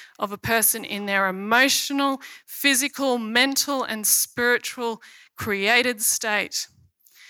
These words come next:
And you are saved by Jesus in the same way. He is taking us on a journey of life to wholeness healing. We,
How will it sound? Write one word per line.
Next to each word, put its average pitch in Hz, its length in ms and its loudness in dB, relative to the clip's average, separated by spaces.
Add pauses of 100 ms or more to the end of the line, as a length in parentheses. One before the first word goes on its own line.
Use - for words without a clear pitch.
(300)
And 226 160 -2
you 277 360 4
are 349 120 6
saved 233 480 2
by 214 200 2
Jesus 208 480 0
in 202 160 -6
the 196 80 -4
same 202 480 -2
way. 202 440 0 (1080)
He 302 240 0
is 247 180 0
taking 294 580 0
us 262 320 4
on 240 140 -2
a 226 60 -6
journey 233 640 -2
of 196 240 -6
life 202 720 0 (120)
to 233 120 0
wholeness 277 920 0
healing. 254 520 -2
We, 202 200 -4